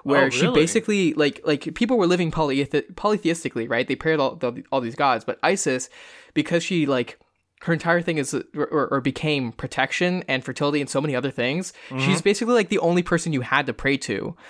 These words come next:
Speaker 1: So people j-, like, just prayed to her and to none of the other gods.
Speaker 2: Oh,
Speaker 1: So
Speaker 2: which, which means that I guess she gained
Speaker 1: she, uh,
Speaker 2: in, like,
Speaker 1: she
Speaker 2: power and
Speaker 1: basically,
Speaker 2: popularity.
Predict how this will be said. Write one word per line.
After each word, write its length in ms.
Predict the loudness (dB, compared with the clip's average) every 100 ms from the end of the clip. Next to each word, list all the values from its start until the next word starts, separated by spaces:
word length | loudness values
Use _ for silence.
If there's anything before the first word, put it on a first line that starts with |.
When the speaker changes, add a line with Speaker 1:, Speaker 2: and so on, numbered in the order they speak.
| -20 -10
Speaker 1:
So 220 | 0 2
people 260 | 2 2 2
j-, 120 | 2
like, 160 | 2 0
just 340 | 0 0 2
prayed 200 | 0 0
to 80 | 0
her 240 | 0 0
and 200 | 0 -2
to 80 | -4
none 260 | -2 0 0
of 80 |
the 140 | 2 2
other 140 | 0
gods. 540 | 2 0 0 -4 -8 -12 -18 -20 0
Speaker 2:
Oh, 360 | 6 6 6 2
Speaker 1:
So 280 | 2 4 4
Speaker 2:
which, 200 | 2 0
which 220 | 0 0
means 360 | -2 -2 -2 -2
that 180 | 0
I 80 | -2
guess 240 | -2 -4 -4
she 460 | -8 -8 -10 -14 -18 _ _ _ -12
gained 240 | -2 0 0
Speaker 1:
she, 160 | 0
uh, 100 | 0
Speaker 2:
in, 160 | 0 -2
like, 220 | -4 -2
Speaker 1:
she 100 | -4
Speaker 2:
power 140 | 0 2
and 140 | 4 4 4
Speaker 1:
basically, 140 | 4
Speaker 2:
popularity. 440 | 2 0 -2 0